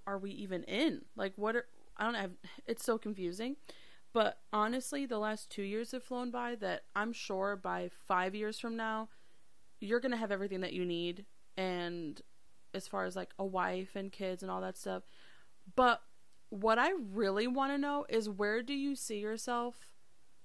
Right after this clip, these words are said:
'Cause we don't actually, like, really get deep into these kind of conversations. We,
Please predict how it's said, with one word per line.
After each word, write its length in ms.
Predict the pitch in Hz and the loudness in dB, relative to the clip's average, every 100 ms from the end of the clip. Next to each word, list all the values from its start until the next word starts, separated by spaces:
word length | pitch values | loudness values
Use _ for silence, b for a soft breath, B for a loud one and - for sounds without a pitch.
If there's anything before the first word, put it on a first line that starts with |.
| - | -8
'Cause 140 | - 220 - | -2 -2 0
we 140 | 220 285 | 0 2
don't 140 | 415 | 2
actually, 220 | 403 - 277 | 0 0 0
like, 160 | 240 | 0
really 220 | 220 214 196 | 2 2 2
get 300 | 170 185 - - 190 | 2 0 -2 -12 -10
deep 240 | 175 190 202 | -6 -4 -2
into 160 | 214 | -2
these 160 | 233 233 | -2 -2
kind 180 | - 233 | 0 0
of 60 | 226 | 0
conversations. 600 | 226 233 233 226 233 190 | -2 0 0 0 -4 -4
We, 240 | 208 214 | -4 -6